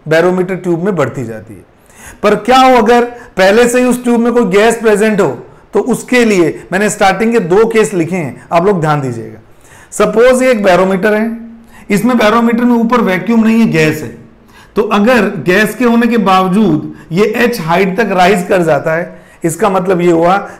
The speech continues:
कि गैस के pressure में और एयर के pressure में कितने मि-, अ, centimeter mercury का difference है? H centimeter mercury का difference है।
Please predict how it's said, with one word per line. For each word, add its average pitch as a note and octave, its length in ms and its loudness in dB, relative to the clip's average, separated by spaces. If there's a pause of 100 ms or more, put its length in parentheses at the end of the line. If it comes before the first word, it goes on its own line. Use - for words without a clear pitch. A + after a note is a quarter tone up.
(120)
कि G3 120 0
गैस F#3+ 360 2
के A#3+ 140 0
pressure G3+ 440 -2
में A3+ 200 -2
और A3 240 2
एयर A#3 200 2
के A3+ 120 0
pressure F#3 340 -2
में F#3+ 240 -6 (200)
कितने B3 500 -2 (420)
मि-, G3 200 -2
अ, F3 220 2
centimeter G#3+ 540 -2
mercury A3 320 -2
का A3+ 100 0
difference G#3 380 -2
है? A3+ 140 0 (280)
H A3 200 0
centimeter G3 580 -2
mercury D#3+ 340 -4
का E3 80 -2
difference A#2 420 -12
है। - 60 -20